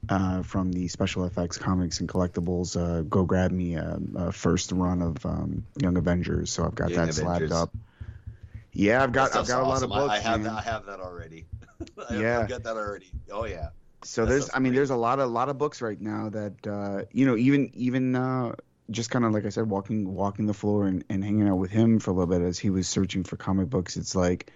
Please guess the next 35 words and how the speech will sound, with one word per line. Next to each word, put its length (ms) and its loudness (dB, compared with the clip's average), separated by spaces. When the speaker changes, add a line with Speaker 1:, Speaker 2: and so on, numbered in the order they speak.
Speaker 1:
he's 480 6
looking 420 2
for, 260 -2
like, 180 -4
"Oh, 100 2
this, 320 -8
this 300 -4
issue 420 -2
has 200 -6
the 60 -14
first 260 -8
appearance 340 -6
of 80 -12
so-and-so." 680 -2
Um, 500 -2
you 140 6
know, 320 -4
th-, 160 0
this, 280 -2
like, 180 0
you 160 6
know, 100 4
we're 240 4
looking 240 0
for 100 -4
the 80 -4
first 240 -2
appearance 280 0
of 80 -2
Uatu 580 0
in 100 -10
it. 240 -10
And 180 -6
it's 200 -6
like, 460 -2